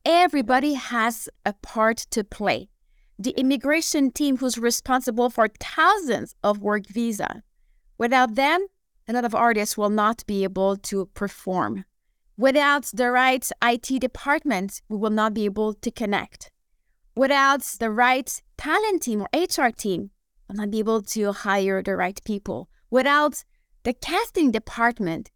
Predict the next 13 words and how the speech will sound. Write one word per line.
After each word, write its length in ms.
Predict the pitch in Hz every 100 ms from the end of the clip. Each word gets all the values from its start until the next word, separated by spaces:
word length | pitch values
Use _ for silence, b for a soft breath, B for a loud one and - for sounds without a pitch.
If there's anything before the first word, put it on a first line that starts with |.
| _ -
we'll 100 | 190
not 140 | 208
have 220 | 208 208 196
the 120 | 196
chance 320 | - 208 220
to 100 | -
connect 540 | - - 208 226 233 214
with 140 | - -
outstanding 920 | 233 233 - _ - 339 311 233 226
artists 420 | 226 269 240 175 -
around 300 | 185 185 175
the 100 | 175
world. 400 | 156 113 175